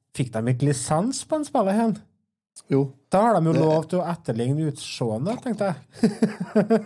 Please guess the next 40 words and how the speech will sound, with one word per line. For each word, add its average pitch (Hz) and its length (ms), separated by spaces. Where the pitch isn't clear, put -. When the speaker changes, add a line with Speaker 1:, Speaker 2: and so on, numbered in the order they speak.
Speaker 1:
<laughs> - 0
Men 196 120
jeg 185 60
synes 208 180
mister 170 320
Mia-, 165 240
mister 160 300
Miyagi 135 420
er 294 80
jo 247 80
for 175 140
så 170 100
vidt 123 160
grei 139 200
nok, 180 240
han. 185 280
Han 185 200
er 156 120
jo, 135 160
Speaker 2:
Ja, 110 120
men 120 120
Speaker 1:
han - 100
er 175 60
jo 175 80
Speaker 2:
litt 135 160
Speaker 1:
ganske 147 220
lik 113 200
seg. - 60
Speaker 2:
stereotyp 123 420
japaner, 107 480
da. 127 60
Speaker 1:
Ja, 131 100
og 147 80
så 139 60
Speaker 2:
Så, 123 80
Speaker 1:
er 120 80
Speaker 2:
ja. 113 100
Speaker 1:
han 127 60
egentlig 113 300
amerikaner. 104 520